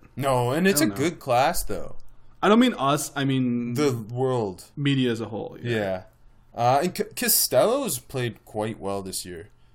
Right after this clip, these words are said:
Speaker 1: He made a few
Speaker 2: Yeah, yeah.
Speaker 1: damn nice throws. Sometimes both Whiteside and Smith kinda bail him out 'cause they're so big,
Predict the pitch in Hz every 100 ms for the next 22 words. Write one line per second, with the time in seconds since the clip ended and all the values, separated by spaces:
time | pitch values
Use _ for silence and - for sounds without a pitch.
0 | _ _ _ - - 143 233 220 - 165
1 | 123 101 123 - 135 139 139 127 127 -
2 | 123 156 - - 202 214 220 220 - 143
3 | - 113 127 160 156 117 127 123 131 120
4 | 110 107 - 107 104 - 107 95 101 104
5 | 98 113 - - 110 95 98 98 92 104